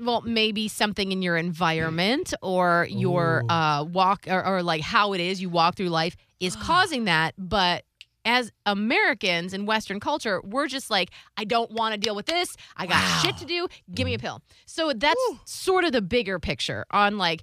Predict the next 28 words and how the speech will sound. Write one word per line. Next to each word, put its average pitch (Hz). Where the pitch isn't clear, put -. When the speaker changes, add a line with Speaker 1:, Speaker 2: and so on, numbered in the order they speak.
Speaker 1:
yes, 233
we're 269
affected 240
by 165
all 240
of 180
this. 147
And 214
I'm 247
so 254
at 226
the 196
beginning 220
steps -
of 196
even 196
beginning 185
to 180
understand 175
any 180
of 202
it. 220
That's 262
as 208
best 196
as 175
I 165
can 151